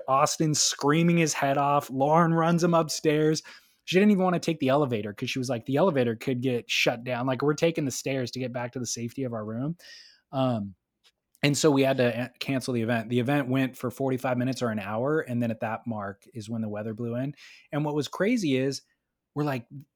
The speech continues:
asking the experts, "How long is this gonna last? Should we hunker down or maybe, like, come back down in ten minutes?"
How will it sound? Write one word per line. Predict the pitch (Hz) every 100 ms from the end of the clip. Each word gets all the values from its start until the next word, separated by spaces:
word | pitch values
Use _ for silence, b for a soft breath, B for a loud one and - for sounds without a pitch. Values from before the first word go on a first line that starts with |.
| _ -
asking | 139 156 - 170
the | 131
experts, | 143 185 - 104 -
"How | - 156
long | 156 156
is | 135
this | 135
gonna | - 127
last? | 120 156 139
Should | - 131
we | 127
hunker | 110 147 170 135
down | 113 123 170 180
or | 170
maybe, | 131 127 131
like, | 127 120 -
come | - 131
back | 135 131 -
down | 135 135
in | 123
ten | - 135
minutes?" | 139 165 175